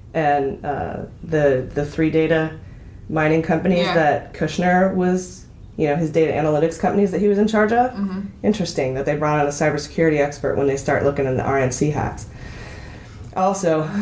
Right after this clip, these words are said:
Speaker 1: <laughs> Trump renominated Brian Benchkowski to be the Assistant Attorney General of the Criminal Division of the D O J. And here's why that's crazy. I haven't talked about Brian Benchkowski before, but early in the spring of twenty sixteen, when all this shit was starting to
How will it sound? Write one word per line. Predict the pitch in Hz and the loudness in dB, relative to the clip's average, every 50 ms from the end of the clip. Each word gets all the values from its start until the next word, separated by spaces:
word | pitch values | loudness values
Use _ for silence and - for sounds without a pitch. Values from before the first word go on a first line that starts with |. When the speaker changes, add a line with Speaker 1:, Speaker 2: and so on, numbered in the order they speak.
| 214 214 214 214 202 208 226 220 | -2 -2 -2 0 2 0 0 0
Speaker 1:
<laughs> | |
Trump | - - 220 226 220 - | 0 0 0 0 0 2
renominated | 254 220 208 180 175 180 180 170 170 165 160 160 151 156 | 2 2 4 4 2 2 2 2 2 2 2 0 0 0
Brian | 156 156 156 165 165 160 | -2 0 2 2 2 2
Benchkowski | 160 147 139 - - - 131 139 139 - - 120 | 0 -2 -4 -4 -2 0 0 0 0 -2 -2 -2
to | - 135 | -2 0
be | 143 135 | 0 0
the | - 127 123 | 0 0 -2
Assistant | 123 - 147 143 - 143 139 | 0 0 -2 -2 0 2 2
Attorney | 135 131 - 147 135 135 131 | 2 2 0 0 0 0 0
General | 135 135 127 131 131 113 113 113 | 0 0 0 2 2 2 2 2
of | 117 | 0
the | 127 | -2
Criminal | - - 147 135 135 127 - | -2 0 2 2 2 2 2
Division | - 127 117 123 120 139 120 | 0 -2 -2 -2 -2 0 0
of | 120 104 | 0 0
the | - | 0
D | - - 131 123 | 0 0 0 2
O | 117 117 | 0 0
J. | - - - - - - - - - - - - - | -2 -4 -6 -6 -8 -10 -14 -16 -16 -16 -14 -6 -4
And | 165 175 | -2 0
here's | 170 247 320 370 381 | 0 2 2 2 2
why | 320 262 226 190 | 2 2 2 2
that's | 180 175 175 - | 2 0 0 -4
crazy. | - - 151 139 123 131 117 98 | -4 -2 -2 0 0 -2 -4 -4
I | - 143 | -2 -2
haven't | 160 196 240 254 214 - | 0 0 0 0 -2 -2
talked | - 185 170 165 165 | 0 0 0 0 0
about | 160 147 127 117 - | -2 -2 -2 -2 -2
Brian | 147 139 139 139 | -2 0 0 0
Benchkowski | 139 131 123 - 120 123 - - 139 117 | -2 -4 -4 -4 -6 -6 -6 -6 -6 -6
before, | 117 117 - 123 120 117 | -6 -6 -4 -4 -2 0
but | 127 123 - | -2 0 0
early | 165 190 220 262 294 | 0 0 2 2 2
in | 277 247 | 2 2
the | 202 180 | 0 -2
spring | - - 202 185 180 | -2 -2 -2 0 0
of | 175 170 | -2 -2
twenty | - 175 165 156 | -2 -2 -2 -2
sixteen, | 156 160 156 - - - 156 127 127 | 0 -2 -4 -6 -4 -2 -2 -2 -2
when | 123 120 123 | -2 -2 -2
all | 127 139 147 | 0 0 0
this | 156 147 - - - - - - - | 0 -2 -2 -6 -12 -14 -16 -18 -12
shit | - - - 170 - | -6 0 2 2 2
was | 151 151 - | 2 -2 0
starting | - 160 - - 131 135 | 0 0 2 2 0 -2
to | - | -4